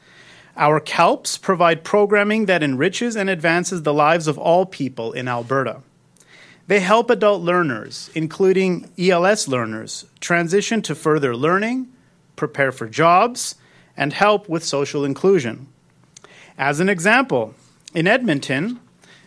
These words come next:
the Edmonton Community Adult Learning Association distributes over two million annually to nonprofit partners to help Edmontonians who face social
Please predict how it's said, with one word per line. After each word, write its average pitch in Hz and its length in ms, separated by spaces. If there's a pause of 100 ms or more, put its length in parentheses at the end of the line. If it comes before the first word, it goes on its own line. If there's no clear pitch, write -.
(120)
the 156 260
Edmonton 196 560
Community 156 540
Adult 143 300
Learning 175 360
Association 147 680
distributes 220 580
over 196 200
two 311 340
million 196 460
annually 180 520
to - 120
nonprofit 143 720
partners 175 480
to - 80
help 202 300
Edmontonians 180 880
who 139 100
face 160 320
social 175 520